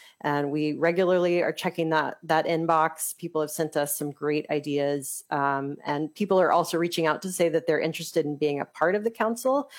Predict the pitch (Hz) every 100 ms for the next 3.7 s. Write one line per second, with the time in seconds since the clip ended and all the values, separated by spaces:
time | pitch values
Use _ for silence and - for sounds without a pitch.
0 | - - 147 139 - 165 - 160 151 151
1 | 147 - 147 143 139 143 139 - - 170
2 | 156 147 147 190 214 - - - - 165
3 | 160 160 165 156 156 151 -